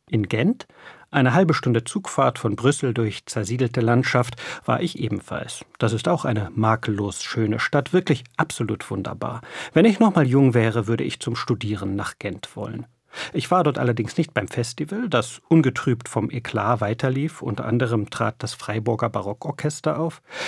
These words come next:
Stattdessen besuchte ich eine Opernpremiere an der Genter Oper, die mit dem Festival nichts zu tun hat. Auch in der Stadt selbst scheinen die Kulturszenen einander so fern wie Flamen und Wallonen oder wie Belgier und Deutsche.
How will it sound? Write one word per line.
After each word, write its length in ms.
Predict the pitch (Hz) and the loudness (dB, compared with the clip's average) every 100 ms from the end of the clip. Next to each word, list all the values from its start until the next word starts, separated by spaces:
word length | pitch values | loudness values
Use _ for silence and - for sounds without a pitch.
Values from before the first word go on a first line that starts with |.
| - | -2
Stattdessen 420 | - 185 214 240 | 2 4 4 6
besuchte 400 | 180 160 - - | 4 2 -2 0
ich 200 | 160 156 | 0 2
eine 280 | 147 147 170 | 4 4 4
Opernpremiere 1000 | - 123 127 117 120 127 113 120 131 - | 2 0 2 0 2 0 2 2 2 0
an 120 | 147 | 2
der 220 | 156 170 | 2 0
Genter 480 | 151 123 117 135 156 | -2 -2 -2 -2 -2
Oper, 440 | 147 127 131 113 - - | 0 0 2 0 0 0
die 80 | |
mit 180 | 131 131 | 2 2
dem 120 | 117 | 0
Festival 460 | - 127 - 107 110 | -2 -4 -4 -6 -4
nichts 360 | 107 - - - | -4 -6 -10 -14
zu 120 | 160 | -12
tun 280 | - 156 139 | 0 4 4
hat. 180 | 135 - - _ - - | 2 -4 -20 _ -10 2
Auch 140 | 196 | 2
in 80 | 190 | 4
der 100 | 160 | 2
Stadt 240 | 135 156 | 2 -4
selbst 460 | - 123 107 - - | -2 -4 -4 -10 -4
scheinen 300 | - 156 139 | 2 4 4
die 160 | 120 123 | 2 -4
Kulturszenen 760 | - 131 - 147 - 117 113 | -2 -2 0 -2 0 2 2
einander 440 | 113 127 127 127 113 | 2 2 4 4 2
so 180 | 135 | 0
fern 460 | 123 - 139 139 117 | -2 -2 2 2 2
wie 260 | 113 110 120 | 0 -4 -6
Flamen 560 | - - 131 123 117 | -6 2 4 4 2
und 240 | 123 117 - | 0 -2 0
Wallonen 500 | 120 123 131 131 131 - _ | 2 4 4 4 0 -8 _
oder 240 | 127 135 156 | -8 -6 -4
wie 160 | 160 | -6
Belgier 640 | 147 117 110 104 110 107 - | -4 -4 -4 -4 -6 -6 -8
und 240 | - 151 | -8 -6
Deutsche. 440 | - 107 - - | -8 -8 -10 -8